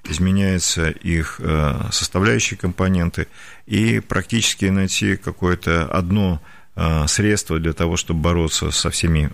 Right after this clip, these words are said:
э, вирусами, которых великое множество, не предоставляется возможно. То есть невозможно создать какую-то вакцину, невозможно создать какой-то иммуноглобулин против, э, всех вирусов одновременно.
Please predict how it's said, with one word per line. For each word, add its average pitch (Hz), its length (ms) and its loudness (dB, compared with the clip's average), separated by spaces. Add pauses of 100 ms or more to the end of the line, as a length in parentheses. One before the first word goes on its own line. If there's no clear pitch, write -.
э, 78 540 2
вирусами, 107 500 0
которых 90 500 -2
великое 90 420 0
множество, 82 540 0 (400)
не 104 140 2
предоставляется 87 800 0
возможно. 85 560 0 (360)
То 98 80 0
есть 98 200 0
невозможно 110 480 0
создать 87 560 0
какую-то 78 480 -2
вакцину, 107 480 0
невозможно 85 500 2
создать 82 460 0
какой-то 76 520 -4 (360)
иммуноглобулин 90 880 2
против, - 640 -2
э, 78 420 2
всех 104 400 0
вирусов 85 520 0
одновременно. 78 520 0